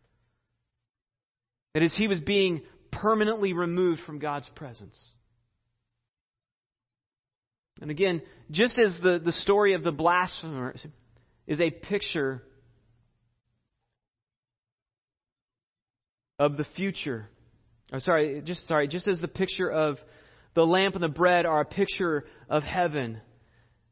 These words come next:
a picture of our future with God in heaven, likewise, this picture of the blasphemer that's presented is a picture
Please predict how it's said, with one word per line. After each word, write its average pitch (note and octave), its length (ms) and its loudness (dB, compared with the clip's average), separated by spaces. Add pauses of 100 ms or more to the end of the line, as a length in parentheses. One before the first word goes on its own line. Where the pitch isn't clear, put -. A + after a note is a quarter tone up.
(180)
a - 20 -16
picture F#3 460 0
of D3 120 0 (540)
our D3+ 140 4
future G3 420 -2
with E3 140 0
God E3+ 280 6
in D#3 80 -6
heaven, C#3 280 -2
likewise, D3 640 2
this C#3 220 -8
picture D#3+ 340 -6
of B2+ 80 -6
the B2+ 80 -4
blasphemer B2 640 -4
that's G#2+ 160 -10
presented A2+ 500 -8 (340)
is D3+ 180 0
a D3+ 60 2
picture C3+ 600 -6